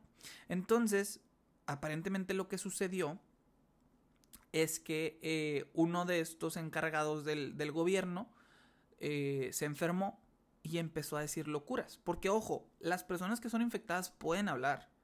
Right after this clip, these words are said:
tienen raciocinio y tienen las habilidades físicas de un humano normal. No es como en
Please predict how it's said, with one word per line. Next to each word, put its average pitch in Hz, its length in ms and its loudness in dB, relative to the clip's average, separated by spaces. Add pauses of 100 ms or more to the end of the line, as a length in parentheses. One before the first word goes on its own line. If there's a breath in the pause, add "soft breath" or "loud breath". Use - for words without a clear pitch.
(880)
tienen 185 220 6
raciocinio 156 640 -2 (140)
y 160 80 2
tienen 165 500 0
las 180 160 0
habilidades 147 480 2
físicas 165 400 -2
de 160 80 -2
un 151 160 -2
humano 147 460 -2
normal. 165 420 0
No 151 80 -2
es 151 100 -6
como 175 380 -2
en 135 240 -4